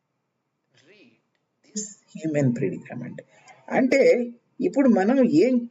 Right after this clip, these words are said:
డిస్కషన్ చేసుకున్నామంటే overall-గా హ్యూమన్ ఇకాలజీలో మీరు ఈ కాన్సెప్ట్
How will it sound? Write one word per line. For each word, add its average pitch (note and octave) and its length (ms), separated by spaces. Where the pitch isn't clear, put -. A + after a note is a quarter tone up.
డిస్కషన్ A3 800
చేసుకున్నామంటే D3 880
overall-గా A#2+ 760
హ్యూమన్ A3 600
ఇకాలజీలో C#3+ 840
మీరు G3 160
ఈ G#3 300
కాన్సెప్ట్ D#3+ 600